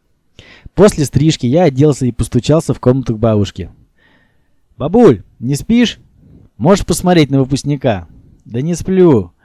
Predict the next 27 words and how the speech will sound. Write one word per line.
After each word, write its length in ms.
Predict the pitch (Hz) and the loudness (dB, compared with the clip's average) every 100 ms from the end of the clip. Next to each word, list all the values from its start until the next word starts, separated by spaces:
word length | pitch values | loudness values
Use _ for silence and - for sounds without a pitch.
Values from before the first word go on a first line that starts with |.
| _ _ _ _ - | _ _ _ _ -10
Подай 300 | 127 170 175 | -2 0 2
только 300 | 147 123 135 | 0 0 -2
очки, 340 | 147 - 120 | -4 -6 -8
вот 140 | 90 98 | -8 -6
гляну». 440 | 127 120 104 80 _ _ _ _ _ _ _ _ | -4 -4 -6 -12 _ _ _ _ _ _ _ _
Бабушка, 480 | 110 120 175 160 123 | -8 -2 0 -2 -6
конечно, 400 | 127 139 147 113 | -6 -4 -4 -8
плоховато 540 | 113 - 120 143 123 | -8 -6 -2 -2 -4
себя 260 | - 113 107 | -6 -4 -4
чувствовала, 600 | - 117 - 104 90 - _ _ - | -2 -4 -4 -10 -10 -16 _ _ -16
но 40 | 104 | -8
что 200 | - 151 | -6 -4
касается 440 | 131 143 127 117 | -4 -2 -4 -6
вкуса, 580 | - 160 190 - 92 87 - | -8 -4 -4 -4 -8 -10 -12
то 100 | 104 | -8
тут 220 | 156 143 | -4 -2
она 180 | 123 117 | -2 -2
многим 380 | 117 151 139 127 | -2 -2 -2 -6
могла 260 | 120 117 | -4 -6
дать 200 | 110 110 | -4 -6
фору, 260 | - 117 101 | -4 -6 -6
несмотря 440 | 107 - 107 131 | -8 -10 -6 -6
на 60 | 127 | -6
свои 280 | 110 120 110 | -6 -6 -2
восемьдесят 420 | 120 131 113 - | -2 -4 -8 -8
шесть 220 | 110 110 | -10 -10
лет. 240 | 101 95 | -12 -14